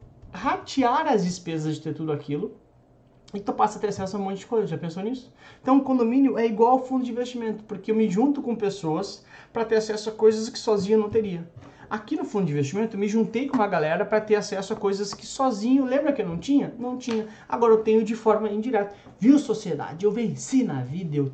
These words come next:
tenho isso agora. Então, basicamente, essa é a ideia. Por isso da ideia do condomínio, ok? Então, fundo de investimento é uma forma de proporcionar pra mim coisas que sozinho eu não teria. Além de redução de cu-, aqui são algumas, algumas,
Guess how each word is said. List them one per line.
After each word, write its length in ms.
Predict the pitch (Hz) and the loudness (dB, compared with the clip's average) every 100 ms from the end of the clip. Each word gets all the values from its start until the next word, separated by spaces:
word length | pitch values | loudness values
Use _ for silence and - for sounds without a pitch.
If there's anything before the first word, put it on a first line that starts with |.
| - | -8
tenho 380 | 285 247 208 185 | -12 -10 -8 -6
isso 240 | 143 127 | -6 -4
agora. 440 | 131 127 120 107 110 - - - - | -4 -2 -4 -8 -14 -18 -20 -8 -4
Então, 240 | 277 220 | 4 4
basicamente, 580 | 202 190 190 185 185 180 | 6 4 2 -2 -4 -4
essa 220 | 175 - | -6 -6
é 40 | |
a 20 | 220 | -6
ideia. 240 | 180 156 | -4 -4
Por 180 | 156 165 | -6 -8
isso 220 | - 180 | -8 -4
da 100 | 175 | -4
ideia 260 | 160 151 160 | 0 0 -2
do 120 | 170 | -6
condomínio, 760 | - 160 160 175 151 135 131 - - | -4 -4 -2 -2 0 2 0 -4 -12
ok? 260 | 131 185 | -6 -4
Então, 260 | 254 - 196 | -2 -4 -6
fundo 220 | - 202 | -4 -6
de 60 | 185 | -6
investimento 520 | 185 - 175 180 214 - - _ _ _ _ _ - | -8 -6 -6 -6 -8 -14 -18 _ _ _ _ _ -4
é 60 | |
uma 140 | 180 196 | 0 0
forma 280 | 180 165 190 | 0 -4 -4
de 100 | - | -6
proporcionar 720 | - 277 269 240 208 165 156 | 2 2 4 0 0 -2 0
pra 140 | 185 | -2
mim 200 | 180 196 - - - - | -2 -4 -10 -20 -20 -4
coisas 300 | 196 185 - | -2 -2 -6
que 80 | |
sozinho 380 | - 196 165 175 | -6 -6 -4 -6
eu 20 | |
não 80 | 175 | -6
teria. 340 | 190 180 143 131 - - | -4 -4 -4 -6 -16 -10
Além 240 | - 247 220 | -2 0 2
de 120 | 214 | 2
redução 400 | 190 175 - 165 | 0 -2 -2 -4
de 100 | 156 | -4
cu-, 280 | - 180 160 | -6 -6 -4
aqui 220 | 165 202 | -6 -8
são 200 | - 320 | -6 -4
algumas, 560 | 202 226 214 - - - | 0 2 0 -4 -14 -8
algumas, 600 | 156 151 214 220 - | -4 -2 2 2 0